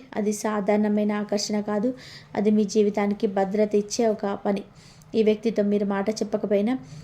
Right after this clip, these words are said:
మౌనంలోనే ఒకరినొకరు అర్థం చేసుకునే స్థితి వస్తుంది. ఇప్పటి వరకు ప్రేమలో మీరు ఇచ్చింది ఎక్కువ, పొందింది తక్కువ అనే భావన ఉంటే ఇకపై ఆ పరిస్థితి మారుతుంది. సమానత్వం వస్తుంది,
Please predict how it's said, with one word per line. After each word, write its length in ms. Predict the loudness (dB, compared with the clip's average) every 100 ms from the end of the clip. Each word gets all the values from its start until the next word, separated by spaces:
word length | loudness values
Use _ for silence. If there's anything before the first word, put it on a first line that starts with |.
| -8 -2
మౌనంలోనే 640 | 0 2 2 2 4 2
ఒకరినొకరు 520 | 2 2 2 2 0
అర్థం 280 | 2 2 2 2
చేసుకునే 340 | 0 0 -2
స్థితి 300 | 0 0 2
వస్తుంది. 460 | 2 0 -4 -4 -4 -12 -20 -20 -20 -4 -4
ఇప్పటి 300 | 2 2 6
వరకు 360 | 4 4 0
ప్రేమలో 540 | 0 2 2 4 4 4
మీరు 200 | 4 2
ఇచ్చింది 380 | -2 0 2
ఎక్కువ, 440 | 2 0 0 -2 -2 -10 -20 -16 0
పొందింది 360 | 4 4 4 2
తక్కువ 400 | -2 -2 0 0
అనే 200 | 2 0
భావన 400 | 0 0 2 2
ఉంటే 460 | 2 2 2 2 -2 -10 -6
ఇకపై 400 | -2 2 2 0 -6
ఆ 40 |
పరిస్థితి 560 | -2 -2 0 -4 -2 -2
మారుతుంది. 680 | 0 -2 -2 -2 -2 -2 -8 -14 -20 -20 -20 -20 -6
సమానత్వం 640 | 0 0 2 0 0 0
వస్తుంది, 460 | 0 -2 -2 0